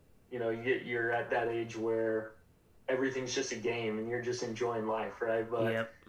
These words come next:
Speaker 1: um, you don't, those small little things that people do for you along the way teach you massive lessons that you carry on later in life. And, um, so it's, it's just important for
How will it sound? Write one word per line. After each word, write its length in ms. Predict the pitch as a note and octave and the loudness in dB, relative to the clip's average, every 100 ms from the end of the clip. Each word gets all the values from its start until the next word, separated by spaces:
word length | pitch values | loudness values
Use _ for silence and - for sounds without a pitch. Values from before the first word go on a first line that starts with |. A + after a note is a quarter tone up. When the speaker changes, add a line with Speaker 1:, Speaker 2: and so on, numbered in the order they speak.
| - A#2+ | -6 0
Speaker 1:
um, 500 | A2+ A2+ G#2+ G#2 - - - - - | 2 2 0 -6 -12 -20 -20 -20 -14
you 140 | C3 B2+ | -2 2
don't, 340 | C3 B2+ - - - - | 4 2 -2 -6 -20 0
those 280 | C#3 B2+ A#2+ | 4 4 2
small 440 | - C#3 B2+ C3+ | -2 0 2 2
little 200 | C3 B2 | 4 2
things 260 | A#2+ B2 A#2+ | 2 -2 0
that 140 | A#2+ - | 0 0
people 220 | A2+ A2+ | -2 -2
do 200 | A#2 A#2 | -2 -4
for 180 | B2 B2 | -2 0
you 120 | A#2+ | 0
along 280 | A#2+ A#2+ A#2+ | 2 0 0
the 60 | |
way 220 | A#2 A#2+ A2+ | -2 -2 -4
teach 280 | B2+ A2 | -8 -8
you 220 | A#2 A2+ G#2 | -4 -4 -2
massive 480 | A2 A2+ A2+ A2 G#2+ | 0 0 0 0 2
lessons 440 | A2 A2 A2+ A2 | 0 0 -4 0
that 200 | A2+ G#2+ | 0 0
you 80 | A2+ | -4
carry 280 | A2+ A2+ A2+ | 0 2 2
on 180 | A2 | 0
later 280 | A2+ A2 A2+ | 0 0 0
in 100 | G#2+ | -2
life. 320 | A2 A2 A2 A2 | -2 -2 -4 -8
And, 140 | G#2+ - - - - - | -12 -16 -20 -20 -20 -4
um, 300 | A2+ G#2 G#2+ | 0 0 -2
so 280 | - A2+ A2+ | 0 2 2
it's, 320 | A2 - - | 0 -4 -4
it's 160 | B2 - | -4 0
just 180 | C#3 C3 | 0 0
important 380 | A#2 A#2+ A#2 A2+ | 0 0 0 -2
for 440 | A#2 A2+ A2 - | 0 2 0 -6